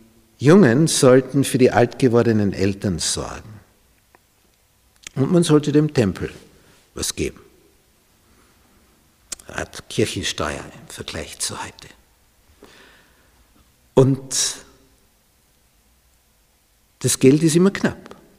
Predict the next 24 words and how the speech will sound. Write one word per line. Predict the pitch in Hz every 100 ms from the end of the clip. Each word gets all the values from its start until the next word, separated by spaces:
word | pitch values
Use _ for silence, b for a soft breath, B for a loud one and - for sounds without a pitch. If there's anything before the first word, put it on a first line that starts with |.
| _ _ _ b b b b b
Wenn | 113 135 160
du | 165
jetzt | 165 170 - 135
nicht | 160 160 -
für | - 139
beides | 139 - 101 117 170 202 196 92 73 - - - - - _ _ _ _ _ _ _ _
genug | - 113 123 -
Geld | 143 143 -
hast, | 101 - - - - _ _ _ _
also | - 95 95 117
Eltern | 127 123 147
versorgen | 131 135 - 131 131 147 147 B B -
und | 151 151
Kirchensteuer, | - 104 - 110 - 87 80 135 - _ _ b b b b b b
dann | 170 170
hat | 208 -
die | 185
Kirche | - - 123 127 - - 220 - - _ _ _ _ _ _ _ _ _ _
zu | -
dieser | 110 104 95 92
Zeit | - 85 85 123 - _ _ _ _ _ _
folgende | - 196 180 92 85 85
Regelung | 87 92 95 98
getroffen. | 104 - 110 - - 147